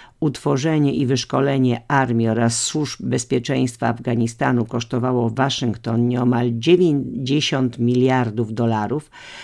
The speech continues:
to formacje okazały się w ubiegłym roku bezsilne wobec talibów i pozwoliły im zająć cały kraj. Werbunkiem byłych afgańskich, e, specjalsów zajmuje się między innymi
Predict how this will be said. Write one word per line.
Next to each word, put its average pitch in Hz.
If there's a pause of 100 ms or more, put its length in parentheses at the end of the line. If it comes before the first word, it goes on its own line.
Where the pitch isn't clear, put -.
(140)
to 185
formacje 147
okazały 120
się 127
w 123
ubiegłym 120
roku 120
bezsilne 131
wobec 113
talibów 127 (480)
i 170
pozwoliły 135
im 127
zająć 107
cały 104
kraj. 123 (1120)
Werbunkiem 165
byłych 147
afgańskich, 135
e, 123
specjalsów 139
zajmuje 139
się 131
między 143
innymi 131